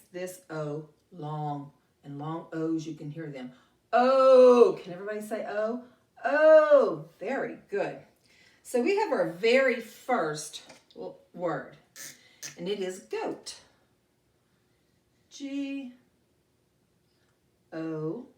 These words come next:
A T. We're making that a long A. Two vowels go walking. The first one is the O. It does all the talking. Goat.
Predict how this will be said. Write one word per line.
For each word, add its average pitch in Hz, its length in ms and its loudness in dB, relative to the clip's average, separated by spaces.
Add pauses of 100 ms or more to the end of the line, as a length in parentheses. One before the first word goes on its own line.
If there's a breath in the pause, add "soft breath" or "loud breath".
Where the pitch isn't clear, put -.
(440)
A 139 560 -12 (540)
T. - 440 -12 (1040)
We're - 80 -20
making 175 220 -12
that 180 160 -6
a 180 60 -6
long 185 280 -6
A. 240 300 -10
Two 202 200 -16
vowels 185 280 -8
go 190 140 -12
walking. 240 420 -10 (300 soft breath)
The 247 80 -16
first 165 360 -12
one 175 140 -14
is 170 160 -12
the 160 220 -10
O. 190 240 -10 (800 soft breath)
It 240 200 -12
does 151 220 -16
all 220 500 -12
the 277 80 -10
talking. 202 680 -16
Goat. 202 1120 -4